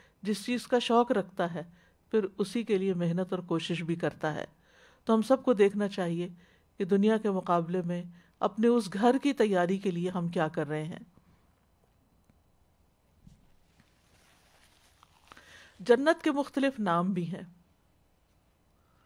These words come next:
पहला नाम तो जन्नत है, ये उमूमी नाम है, यानी जनरल नेम है, जो हर किस्म की जन्नत के लिए इस्तेमाल होता है। और जैसे कि पहले अर्ज़ किया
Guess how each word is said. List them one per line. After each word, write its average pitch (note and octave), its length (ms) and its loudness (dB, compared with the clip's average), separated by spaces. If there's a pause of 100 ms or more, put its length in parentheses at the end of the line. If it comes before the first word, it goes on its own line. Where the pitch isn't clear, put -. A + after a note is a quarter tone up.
(340)
पहला C4 260 8
नाम A#3+ 240 4
तो A#3+ 100 -4
जन्नत G#3 460 0
है, B3+ 120 -8 (1500)
ये G#3 100 0
उमूमी A#3 520 8
नाम D#3+ 280 2
है, E3+ 320 -14
यानी F#3 160 0
जनरल G3 440 4
नेम D3+ 220 -2
है, - 220 -14 (800)
जो G#3+ 80 0
हर B3+ 160 6
किस्म B3+ 340 0
की A#3 120 -4
जन्नत G3 400 -2
के G3 140 -2
लिए F3+ 220 -4
इस्तेमाल E3+ 460 -2
होता D3+ 260 -6
है। C3+ 160 -8 (1500)
और G3+ 100 2
जैसे G3+ 280 4
कि G#3+ 80 4
पहले A3+ 280 4
अर्ज़ A3 220 2
किया A3 260 -2